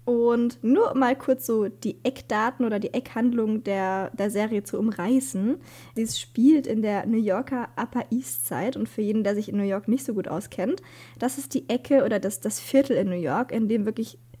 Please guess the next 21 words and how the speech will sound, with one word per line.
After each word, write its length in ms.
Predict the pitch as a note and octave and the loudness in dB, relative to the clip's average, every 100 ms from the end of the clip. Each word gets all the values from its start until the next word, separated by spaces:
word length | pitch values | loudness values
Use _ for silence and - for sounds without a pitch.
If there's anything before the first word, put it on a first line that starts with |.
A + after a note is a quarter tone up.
| - - | -12 0
alteingesessene, 1120 | G#3 C4+ - G3+ A3 A3 A3+ - G#3+ G#3 G3 | 2 2 2 0 0 0 -2 -2 0 0 0
reiche, 440 | G3 G3 A#3 A3 G3+ | 0 0 0 -2 -2
also 160 | F#3+ G3 | -2 -2
altes 440 | G3 A3+ A3+ - - | 0 0 -2 -8 -4
Geld 320 | F3+ E3 - | -2 -2 -6
wohnt. 340 | - - - - - - - | -14 -14 -16 -18 -20 -20 -12
Also 160 | - G3 | -6 -6
keine, 380 | G#3 A3 A3 G#3 | -2 -2 0 0
oder 200 | G3 A3 - | -2 -2 -4
nicht 260 | A3 D#4+ | 0 2
unbedingt 260 | A#3+ F#3+ G3+ | 2 0 -4
viele 280 | - D#4 F4 | 2 2 4
Neureiche, 560 | C4+ C#4 B3+ A#3+ C4 | 4 2 2 -2 -2
aber 120 | G3+ A3 | -2 -2
es 100 | A#3 | -2
ist 120 | - | -2
so 80 | A3 | -2
ein 80 | |
bisschen 240 | G#3 - G#3 | -2 -2 -2
so 100 | F#3+ | -2
ein, 220 | G3 A3 | -2 -4